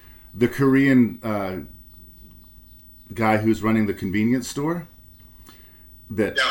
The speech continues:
Speaker 1: Michael Douglas comes in and just destroys the store because he's so frustrated that, A, the guy is,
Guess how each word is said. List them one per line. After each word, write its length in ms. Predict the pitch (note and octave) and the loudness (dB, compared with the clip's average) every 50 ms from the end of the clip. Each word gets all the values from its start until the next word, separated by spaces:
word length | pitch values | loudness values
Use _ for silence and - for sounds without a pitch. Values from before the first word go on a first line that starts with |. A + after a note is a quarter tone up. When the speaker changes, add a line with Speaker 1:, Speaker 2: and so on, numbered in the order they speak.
| - - - | -4 -2 2
Speaker 1:
Michael 260 | A#2+ B2+ B2+ B2+ B2+ | 4 4 4 4 2
Douglas 280 | A2+ B2 A#2+ B2 C3 - | 0 0 0 0 -2 -4
comes 260 | - C3 A#2 A#2 G#2+ | -2 -2 -2 0 0
in 100 | A#2+ A#2 A2+ | 0 0 0
and 220 | G#2+ G2+ E2 - - | -2 -4 -6 -8 -6
just 260 | - A#2+ G#2+ - - | -4 -4 -4 -4 -6
destroys 460 | A#2 A2 - - A2+ A#2 A#2+ A#2+ A2 | -8 -8 -6 -4 -2 0 0 0 0
the 100 | A#2 G#2+ | -2 -6
store 280 | G#2+ - A2 A2 A#2 A#2+ | -6 -4 -4 -2 0 0
because 260 | A#2+ A#2 - A2 F#2 | 0 0 -2 -4 -4
he's 160 | G#2 G2+ - | -6 -6 -4
so 120 | - A2+ | -2 -4
frustrated 640 | - - - G#2 G#2 G#2 - - A#2 A#2 B2 B2+ G2 | -2 -2 -2 -2 -2 -2 -2 -2 -2 0 0 0 0
that, 220 | F#2+ G2 F2+ - - - | -2 -6 -6 -6 -2 2
A, 180 | A#2 B2 C3 | 4 4 4
the 120 | C3 A2+ A#2 | 4 4 2
guy 300 | G#2 A2+ G#2+ G#2 G#2 G#2 | 0 0 0 0 0 0
is, 460 | G#2 F2 G2+ G2+ G2+ G2 - - - | 0 0 -2 -2 -4 -6 -10 -14 -16